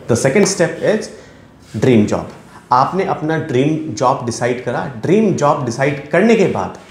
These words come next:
आप उसके लिए एक स्ट्रैटेजी बनाएंगे। स्ट्रैटेजी क्या होगी? किन subjects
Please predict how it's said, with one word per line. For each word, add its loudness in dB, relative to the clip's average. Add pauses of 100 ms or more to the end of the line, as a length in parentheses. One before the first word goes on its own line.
आप 0 (360)
उसके -6
लिए -4
एक -12
स्ट्रैटेजी -4 (200)
बनाएंगे। -6 (280)
स्ट्रैटेजी 0
क्या 2
होगी? 0 (500)
किन 4
subjects -2